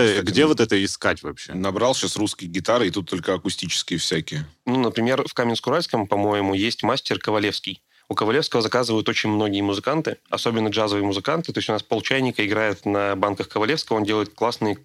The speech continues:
Speaker 3: джазовые инструменты. У него красивый такой леттеринг. Вообще, в принципе, гитары сделаны просто потрясающе. То есть очень качественно, они сделаны очень часто из массива, что, ну, то есть хочешь, например, купить себе Gibson джазовый из массива, он будет стоить там в пять, а то и в семь раз дороже, чем вот мастеровая гитара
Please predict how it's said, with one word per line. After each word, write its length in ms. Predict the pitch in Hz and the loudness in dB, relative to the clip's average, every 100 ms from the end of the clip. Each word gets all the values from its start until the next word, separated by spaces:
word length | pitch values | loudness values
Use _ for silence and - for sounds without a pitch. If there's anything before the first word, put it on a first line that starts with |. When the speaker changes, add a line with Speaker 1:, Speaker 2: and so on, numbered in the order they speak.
| - | -6
Speaker 3:
джазовые 360 | 113 110 110 101 | -2 0 0 -2
инструменты. 500 | - 104 101 92 - _ _ - _ - _ - | -2 -2 -2 -4 -10 _ _ -20 _ -20 _ -10
У 100 | - | -2
него 180 | 110 101 | 0 0
красивый 420 | - 104 - 104 | -2 -2 0 -2
такой 280 | 95 - 101 | -2 -2 0
леттеринг. 580 | 101 170 170 131 117 - _ _ - | 0 0 0 0 -2 -6 _ _ -6
Вообще, 200 | 107 120 | -2 -2
в 60 | |
принципе, 300 | - 113 - 104 | -2 -4 -2 -4
гитары 300 | 92 110 101 | -2 0 0
сделаны 300 | 101 101 98 | 0 0 0
просто 220 | 92 - | -4 -6
потрясающе. 640 | - - 95 95 95 - - - _ - | -8 -6 -2 -2 -2 -4 -8 -16 _ -6
То 60 | 92 | -4
есть 160 | - - | -4 -2
очень 300 | 123 113 98 | 0 0 0
качественно, 500 | 123 - - 127 110 | 0 -2 -2 0 2
они 160 | 104 | 2
сделаны 300 | 98 104 101 | 0 0 0
очень 200 | 98 104 | -2 -2
часто 240 | 107 107 107 | -4 -2 -2
из 80 | |
массива, 420 | 101 104 - 147 139 | -2 -2 0 0 0
что, 380 | - 110 107 - - _ _ _ _ _ _ _ | -2 0 0 -4 -14 _ _ _ _ _ _ _
ну, 80 | 156 | 0
то 100 | 127 | 2
есть 100 | 104 | 0
хочешь, 240 | - 139 - | 0 0 0
например, 220 | 101 117 | -2 -2
купить 240 | - 120 - | -4 -6 -6
себе 140 | 98 | -6
Gibson 300 | 131 180 160 | -6 -2 0
джазовый 300 | 127 139 131 | 2 2 2
из 60 | 120 | 0
массива, 420 | 117 - 139 123 | 0 0 0 2
он 220 | - 113 | 2 0
будет 180 | 104 101 | 0 -2
стоить 280 | - 127 117 | 0 -2 -2
там 200 | 101 98 | -4 -4
в 280 | - _ _ | -8 _ _
пять, 300 | 131 135 - | -2 -2 -4
а 100 | - | -8
то 140 | 113 107 | -4 -2
и 160 | 101 | -2
в 80 | 98 | -2
семь 220 | - 127 | 0 2
раз 160 | 107 101 | 2 2
дороже, 280 | 101 101 110 | 2 2 0
чем 180 | - 104 | 0 0
вот 180 | 98 - | -2 -2
мастеровая 440 | 101 - 107 110 | -4 -2 0 0
гитара 560 | 101 101 104 101 98 107 | 0 0 0 0 0 -4